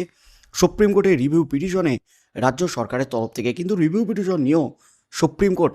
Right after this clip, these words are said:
এখনও পর্যন্ত কোনো উচ্চ বাচ্চা করেনি। তাই আগামী দিনে শেষ পর্যন্ত কি হতে চলেছে, আজ বৈঠক থেকে কি কি উঠে আসে, চাকরি হারাদের যে দাবি সরাসরি নিয়োগ,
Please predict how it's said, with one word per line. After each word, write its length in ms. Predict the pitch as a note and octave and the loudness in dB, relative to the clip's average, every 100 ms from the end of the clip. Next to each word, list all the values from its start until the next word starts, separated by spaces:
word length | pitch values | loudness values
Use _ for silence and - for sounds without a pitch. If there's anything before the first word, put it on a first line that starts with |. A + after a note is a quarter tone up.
| - | -2
এখনও 340 | D3 - G#3+ G#3+ | -6 -2 -2 0
পর্যন্ত 380 | D3 C3 C3+ D#3+ | -2 -2 -2 -2
কোনো 380 | - B2 C3+ E3 - | -4 -4 0 0 -2
উচ্চ 320 | C#3 - - | -6 -8 -6
বাচ্চা 420 | A#2+ A2 - - D3+ | -4 -4 -8 -8 -8
করেনি। 520 | - A#2 G#2+ G#2 A2 G#2 _ _ _ _ _ _ - | -6 -4 0 4 2 2 _ _ _ _ _ _ 0
তাই 120 | F3+ - | 2 2
আগামী 300 | F3 G#3 B3 | 0 2 2
দিনে 200 | F#3+ F3 | 2 -2
শেষ 180 | F3+ - | -2 -6
পর্যন্ত 340 | - C#3+ D3 D#3 | -2 -2 0 -2
কি 180 | D3+ C#3+ | -2 -2
হতে 220 | C3+ F#3 | 0 -2
চলেছে, 260 | E3 C3+ C3 | 0 -2 -2
আজ 100 | B2 G#2 | -4 -2
বৈঠক 300 | E3 A3 G#3 | 0 0 -2
থেকে 180 | - F3 - | -2 -4 -6
কি 80 | A3 | -14
কি 140 | G#3+ A3+ | -6 -6
উঠে 340 | - D3+ - B2 | -6 -8 -4 -4
আসে, 340 | A2+ - F#3+ C#3+ - - _ _ _ _ _ _ - | -4 0 0 0 -8 -20 _ _ _ _ _ _ -4
চাকরি 340 | D3+ - A#3+ | -4 0 0
হারাদের 360 | G3 D#3+ D#3 D3 | 2 2 0 0
যে 140 | C#3+ | -2
দাবি 300 | C#3 C#3 F3+ | 2 0 0
সরাসরি 680 | C3 - C#3 F3+ F3+ E3+ D3 | -4 -4 -2 -2 -4 -4 -2
নিয়োগ, 320 | B2 B2 A#2+ | -2 -2 -2